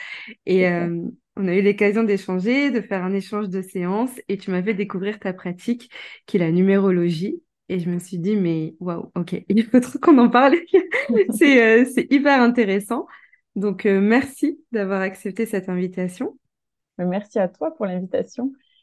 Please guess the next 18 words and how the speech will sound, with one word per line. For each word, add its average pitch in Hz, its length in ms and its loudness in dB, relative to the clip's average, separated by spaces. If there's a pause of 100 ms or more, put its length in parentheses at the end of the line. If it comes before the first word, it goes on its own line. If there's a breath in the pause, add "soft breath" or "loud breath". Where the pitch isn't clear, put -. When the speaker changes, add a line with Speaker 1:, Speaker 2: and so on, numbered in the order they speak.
(100)
Speaker 2:
Je - 100 -20
trouve 196 120 -10
ça 196 240 -2
super 208 400 -8
sympa, 214 480 -4
euh, 190 80 -4
de 180 100 -6
me 190 160 -4
donner 196 180 -8
l'opportunité 196 800 -10
de 202 80 -8
parler 175 360 -10
de 180 100 -12
moi 196 200 -8
et 185 40 -10
de 180 60 -14
ma 175 140 -10
pratique, 220 500 -12